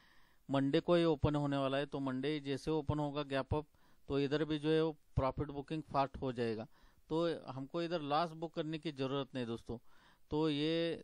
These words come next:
सारे अमेजिंग स्ट्रेटजीज को आप सब्सक्राइब कीजिए, अपने फ्रेंड्स के साथ शेयर कीजिए दोस्तों, और चैनल को शेयर, लाइक और सब्सक्राइब कीजिए, ये बहुत ही इंपॉर्टेंट है। और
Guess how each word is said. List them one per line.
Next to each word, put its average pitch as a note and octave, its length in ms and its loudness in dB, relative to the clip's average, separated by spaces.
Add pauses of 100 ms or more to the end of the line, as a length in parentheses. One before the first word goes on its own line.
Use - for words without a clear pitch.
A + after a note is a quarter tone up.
(100)
सारे C#3+ 220 -2
अमेजिंग C#3+ 480 -2
स्ट्रेटजीज D3 600 -6
को D#3 120 -4
आप D3 220 0
सब्सक्राइब C#3 520 -2
कीजिए, D3 240 -4
अपने D3 320 -4
फ्रेंड्स C#3 580 -4 (360)
के C#3 80 0
साथ D3 280 0
शेयर C#3+ 320 0
कीजिए C#3+ 380 0
दोस्तों, D3 420 0 (540)
और C3 120 2
चैनल C#3+ 480 0
को E3+ 200 2
शेयर, D3 400 0
लाइक C#3+ 280 2
और D3+ 120 2
सब्सक्राइब C3 560 0
कीजिए, A2+ 360 -4 (480)
ये C#3 120 0
बहुत C#3 340 -2
ही D3+ 60 -2
इंपॉर्टेंट C#3+ 560 -2
है। D#3 160 -6 (480)
और D3 280 6